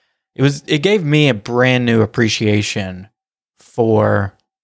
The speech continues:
all of this stuff and everything that the restaurant is trying to portray. So it's pretty much widely accepted that frozen dinners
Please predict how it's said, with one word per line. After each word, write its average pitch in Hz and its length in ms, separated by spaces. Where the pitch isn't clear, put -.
all 107 300
of 95 100
this 95 220
stuff - 380
and 101 100
everything 113 500
that 98 200
the 95 200
restaurant 110 520
is 107 100
trying 113 260
to 110 80
portray. - 560
So 127 460
it's 131 200
pretty 214 240
much 226 140
widely 143 340
accepted 127 320
that 110 180
frozen 156 640
dinners 107 560